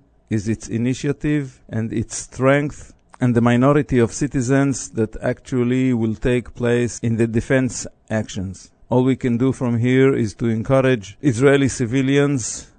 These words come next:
and army forces to do the right thing and to make sure that this kind of war and the casualties will cause a dramatic change in the relationships between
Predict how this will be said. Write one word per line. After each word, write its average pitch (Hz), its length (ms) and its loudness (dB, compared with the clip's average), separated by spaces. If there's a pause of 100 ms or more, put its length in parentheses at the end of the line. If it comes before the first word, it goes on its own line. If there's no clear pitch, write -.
(120)
and 123 260 0
army 135 340 2
forces 147 760 0
to 135 80 -2
do 127 180 0
the 120 140 0
right 131 260 2
thing 143 560 -4 (220)
and 117 140 -2
to 131 80 0
make 139 200 0
sure 123 480 0 (140)
that 110 220 -8
this 131 200 -2
kind 135 260 0
of 110 180 -2
war 123 500 2 (180)
and 110 120 -2
the 113 80 -2
casualties 120 1080 0 (160)
will 120 280 0 (140)
cause 139 560 2 (160)
a 120 80 0
dramatic 123 580 -2
change 135 640 0 (120)
in 123 120 -2
the 120 120 4
relationships 127 1080 0 (140)
between 123 640 0